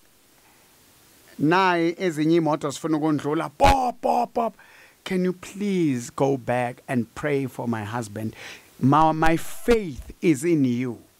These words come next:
When we heard that you are inside, we saw the car, we see this car in the newspapers, on T V. We asked, "Who is car?" They said, "It's your car." I said, "But you are, where are you from? You're English." "No, from,"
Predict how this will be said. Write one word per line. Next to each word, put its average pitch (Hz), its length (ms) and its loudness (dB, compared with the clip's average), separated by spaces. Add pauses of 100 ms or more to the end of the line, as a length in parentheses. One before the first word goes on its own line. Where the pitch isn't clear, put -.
(160)
When 214 240 4
we 220 140 -4
heard 202 600 -4 (320)
that 160 280 -10 (840)
you 180 180 4
are 160 160 2
inside, 185 400 0
we 196 160 2
saw 269 320 4
the 196 140 0
car, 175 380 -6
we 147 120 0
see 240 260 -2
this 190 220 -2
car 190 200 0
in 190 100 0
the 165 120 2
newspapers, 160 640 -2
on 123 140 -2
T - 160 -12
V. 110 180 -16 (2000)
We 190 200 8
asked, 254 400 -2 (800)
"Who 190 140 2
is 254 160 0
car?" 190 260 0
They 170 180 0
said, 202 220 0
"It's 170 160 -6
your 180 200 0
car." 160 240 -6 (300)
I - 140 0
said, 311 200 -2
"But 285 200 -2
you 294 60 4
are, 269 140 0 (120)
where 277 140 4
are 311 80 2
you 294 100 -2
from? 233 300 2
You're 226 180 -2
English." 254 360 0
"No, 240 180 2
from," 220 240 0